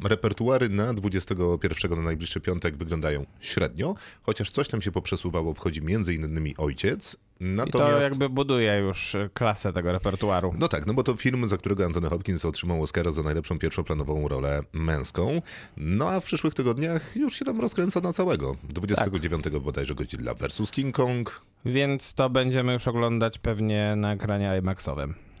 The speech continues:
Speaker 1: Najprawdopodobniej tak. I od razu zaznaczamy i przypominamy, że filmy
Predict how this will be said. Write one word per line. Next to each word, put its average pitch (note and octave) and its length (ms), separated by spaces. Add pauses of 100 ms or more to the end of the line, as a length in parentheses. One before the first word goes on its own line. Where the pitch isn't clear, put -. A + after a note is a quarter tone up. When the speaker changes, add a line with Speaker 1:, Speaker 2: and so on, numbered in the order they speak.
(240)
Speaker 1:
Najprawdopodobniej E2+ 800
tak. - 220 (320)
I B2+ 120
od C#3 120
razu D#3 200
zaznaczamy A2 500
i G2+ 40
przypominamy, F2 640
że D#2 220
filmy G2+ 520